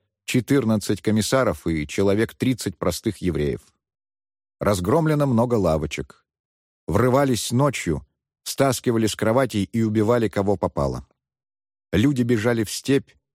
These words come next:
бросались в море, а за ними гонялись и стреляли. Шла настоящая охота. Киппен спасся случайно.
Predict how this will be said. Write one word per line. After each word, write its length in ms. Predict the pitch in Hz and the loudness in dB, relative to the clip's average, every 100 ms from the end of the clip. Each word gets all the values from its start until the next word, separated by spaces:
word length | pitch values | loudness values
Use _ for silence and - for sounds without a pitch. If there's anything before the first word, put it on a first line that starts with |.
| _ _ - | _ _ -4
бросались 540 | 110 107 135 117 - | 0 2 2 0 -2
в 120 | 85 | 0
море, 320 | 101 143 117 | 2 4 2
а 180 | 90 101 | 2 0
за 140 | 92 107 | 0 0
ними 260 | 127 113 | 2 2
гонялись 600 | 98 85 107 127 120 104 113 | 2 2 2 2 0 0 -2
и 60 | |
стреляли. 600 | 104 - 107 95 76 67 - _ _ _ _ _ | -4 -2 2 2 2 -2 -12 _ _ _ _ _
Шла 420 | - - 107 131 131 | -8 -2 2 2 2
настоящая 920 | 127 117 - 120 120 107 - 107 101 | 0 -2 0 2 2 0 -2 0 0
охота. 440 | 87 85 67 - - _ _ _ _ _ _ | 0 -2 -4 -8 -20 _ _ _ _ _ _
Киппен 400 | - 165 - 160 | -2 0 0 0
спасся 500 | - - 147 - 139 | -2 0 0 0 -4
случайно. 680 | - 139 - 113 67 58 | -2 -2 0 0 0 -6